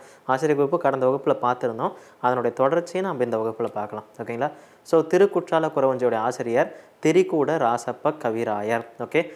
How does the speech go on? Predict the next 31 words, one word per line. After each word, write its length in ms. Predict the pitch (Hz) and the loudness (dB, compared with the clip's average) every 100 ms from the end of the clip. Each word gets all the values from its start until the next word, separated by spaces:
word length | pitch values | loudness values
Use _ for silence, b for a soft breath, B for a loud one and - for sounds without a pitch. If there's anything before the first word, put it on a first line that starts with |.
| B | B
so, 180 | - 147 | -2 2
இவர் 300 | 135 131 127 | 4 4 2
பிறந்த 400 | 143 165 180 147 | 0 0 0 0
ஊர் 200 | 135 143 | 0 -2
என்னன்னு 260 | 117 120 123 | -2 -6 -6
பார்த்தீங்கன்னா, 400 | 110 117 107 135 - B B | -8 -6 -4 -6 -6 B B
திருநெல்வேலி 640 | - 156 175 165 127 120 151 | 0 2 2 0 0 0 -2
மேலகரம். 720 | 117 120 120 113 107 113 107 - - 120 | -2 -2 0 -2 -4 -6 -8 -18 -10 -4
மேலகரத்தை 520 | 139 151 127 120 120 | 0 2 0 0 -2
தான் 100 | 139 | -2
பிறந்திருக்காரு, 520 | 139 117 117 113 113 175 - B B | -2 -2 -2 -2 -2 -2 -4 B B
திருநெல்வேலி 480 | 139 147 143 117 123 | -4 0 0 0 -2
மாவட்டம். 480 | 120 107 107 110 101 B B | -4 -4 -4 -8 -14 B B
இவருடைய 280 | 135 131 127 | 2 2 2
காலம் 360 | 143 147 175 160 | 2 2 2 0
பார்த்தீங்கன்னா, 360 | 127 113 135 147 | 0 -2 -6 -4
பதினெட்டாம் 580 | 120 131 127 - 131 120 | -2 -2 -4 -4 -4 -4
நூற்றாண்டு. 480 | 110 - 107 107 175 214 B B | -8 -8 -8 -2 -2 -2 B B
இவர் 280 | 131 147 180 | 0 2 4
வந்து 200 | 151 139 - | 2 0 -2
பார்த்தீங்கன்னா, 380 | 117 117 110 175 B B - | -2 -2 -4 -4 B B -4
ஆ, 220 | 131 113 | 0 0
இவர் 240 | 123 151 135 | 2 2 2
இயற்றின 480 | 151 190 - 185 143 | 2 0 -2 -4 0
நூல்கள்லயே 540 | 143 160 151 123 117 165 - - | 2 2 2 0 0 -2 -4 -6
இவருக்கு 380 | 139 165 170 143 127 | 2 2 2 -2 2
கிரீடமா 460 | 156 190 190 175 180 | 4 4 4 0 -2
அமைஞ்ச 260 | 135 127 123 | -2 -4 -4
நூல் 260 | 120 139 120 | -2 -2 0
எதுன்னு 180 | 127 120 | -2 -2
பார்த்தீங்கன்னா, 320 | 107 110 180 | -4 -4 -6